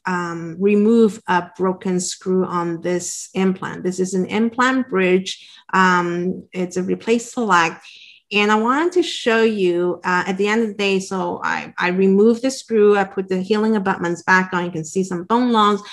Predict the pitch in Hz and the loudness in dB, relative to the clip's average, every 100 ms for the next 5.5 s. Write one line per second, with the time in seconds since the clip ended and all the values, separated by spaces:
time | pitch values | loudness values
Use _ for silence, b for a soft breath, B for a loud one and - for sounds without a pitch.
0 | B B 233 247 254 339 392 349 285 254 | B B -2 2 2 4 2 2 0 -4
1 | - - 202 196 190 185 190 190 196 185 | -6 -2 0 2 0 2 2 2 0 -2
2 | - 233 285 285 240 208 - - 185 190 | 0 -2 0 0 0 -2 -2 -2 -4 -4
3 | 185 - - - 226 220 208 185 - - | -4 -4 -6 2 6 6 4 0 -4 -8
4 | 175 170 - 180 170 - 160 151 _ 247 | -6 -4 -6 -6 -6 -10 -12 -12 _ 2
5 | 269 - - - | 2 2 -6 -12